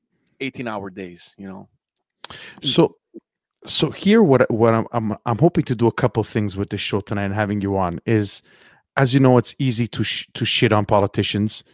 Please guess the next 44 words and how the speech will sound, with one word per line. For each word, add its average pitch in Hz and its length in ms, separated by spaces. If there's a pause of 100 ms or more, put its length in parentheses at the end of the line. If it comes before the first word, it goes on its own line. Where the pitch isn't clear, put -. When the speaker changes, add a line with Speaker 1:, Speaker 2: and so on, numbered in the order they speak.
(220)
Speaker 1:
<laughs> 170 160
Speaker 2:
Um, 95 580 (420)
Speaker 1:
It's 180 160
the 160 120
easiest. 165 420 (300)
Yeah. 110 80
Speaker 2:
that, 117 180
that's 127 220
the 143 80
easy 110 180
part, 92 260
right? 131 260 (520)
So, - 220
Speaker 1:
Yeah. - 140
Speaker 2:
uh, - 20
but 147 180
I 156 140
just - 260
wanted 214 220
to - 60
see, 151 520
like, 120 320
you 117 160
know, 113 240 (340)
ironically, 117 520
the 107 100
name 117 220
of 104 100
your, 107 240
your, 101 380
your 107 140
podcast, 104 680
and 101 180
we're 104 80
gonna 98 160
discuss 101 380
that 101 100
a 98 60
little 104 160
bit 98 140
more 95 120
detail 98 360
after, 95 340 (400)
the, 104 140